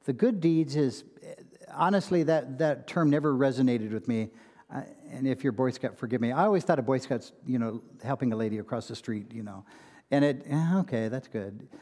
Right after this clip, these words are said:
But it didn't seem to have the gravitas that, that this writer really wants it to have. So to get that, let's go to Ephesians chapter two, verse ten.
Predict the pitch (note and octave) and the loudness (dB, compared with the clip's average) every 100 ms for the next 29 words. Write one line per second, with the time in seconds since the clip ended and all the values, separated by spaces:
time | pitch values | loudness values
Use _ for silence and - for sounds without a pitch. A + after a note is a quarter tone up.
0 | - - B2 F#3 E3+ - - - _ D#3+ | -18 -2 4 4 4 -2 -18 -20 _ -4
1 | C3 A#3+ A#3 A#3 G#3 F3 E3+ C#3+ G#2+ C#3+ | 2 4 4 2 2 2 2 0 0 0
2 | E3 D3+ C#3 B2 A#2 - C3 G#2+ - B2+ | 2 -2 -2 -4 -4 -6 -10 -10 -12 -6
3 | C3+ A2 D3+ - C#3+ C#3 C3+ B2 C3 B2 | -4 -2 -4 -4 -2 0 0 0 0 0
4 | B2 - A2+ A2 A#2 G2+ F#2 _ _ _ | -2 -6 -8 -4 -4 -6 -10 _ _ _
5 | _ _ _ _ _ _ _ _ _ _ | _ _ _ _ _ _ _ _ _ _
6 | _ - C#3+ C3 E3 G#3 D#3 D3+ D3 F3+ | _ 0 2 4 2 2 2 0 0 0
7 | D#3+ C#3 - E3 D#3+ - D3+ D3 C#3+ - | 2 0 0 0 0 -2 -2 -2 -4 -2
8 | C#3+ D3+ D3 - B2+ A2 | -2 -2 -4 -2 0 0